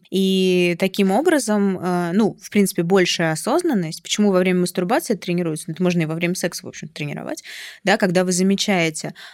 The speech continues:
а какой там, не знаю, э, голос у моего партнера, а что он мне сейчас говорит, а при приятны мне его прикосновения,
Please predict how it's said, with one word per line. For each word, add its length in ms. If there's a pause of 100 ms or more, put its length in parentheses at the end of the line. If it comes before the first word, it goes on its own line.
а 120
какой 480
там, 200
не 140
знаю, 760
э, 40
голос 420
у 20
моего 260
партнера, 580
а 40
что 180
он 100
мне 120
сейчас 300
говорит, 560 (340)
а 320
при 140
приятны 320
мне 200
его 120
прикосновения, 800